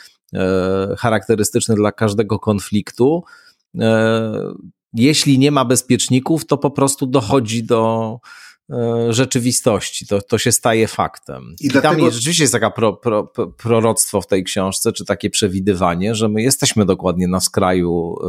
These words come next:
Speaker 1: e, e, takiej, e, takiej samozagłady. Zresztą
Speaker 2: Wielkiej
Speaker 1: bardzo
Speaker 2: zagłady
Speaker 1: dobrze
Speaker 2: cywili-,
Speaker 1: prze-
Speaker 2: cywilizacji.
Speaker 1: Tak, on tam bardzo dobrze przewidział także konflikt amerykańsko-chiński skądinąd, Girard.
Speaker 2: Zatem, zatem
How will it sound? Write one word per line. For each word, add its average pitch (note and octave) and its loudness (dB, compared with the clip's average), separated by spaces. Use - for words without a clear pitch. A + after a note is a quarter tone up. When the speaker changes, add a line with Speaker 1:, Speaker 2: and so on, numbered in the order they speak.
Speaker 1:
e, - -6
e, D2 -6
takiej, F2+ 0
e, G2 -4
takiej F#2 -8
samozagłady. F2 -2
Zresztą C3+ 2
Speaker 2:
Wielkiej B2+ 0
Speaker 1:
bardzo B2 0
Speaker 2:
zagłady C3+ 2
Speaker 1:
dobrze B2+ 2
Speaker 2:
cywili-, B2 -4
Speaker 1:
prze- B2+ 0
Speaker 2:
cywilizacji. A2+ -2
Speaker 1:
Tak, F#2+ 0
on A#2 0
tam B2+ 0
bardzo A2+ 0
dobrze A2 2
przewidział G#2+ 0
także G#2 -2
konflikt G#2+ -6
amerykańsko-chiński G#2 -2
skądinąd, D#2 -10
Girard. D#2 -4
Speaker 2:
Zatem, D3+ 0
zatem D3+ 0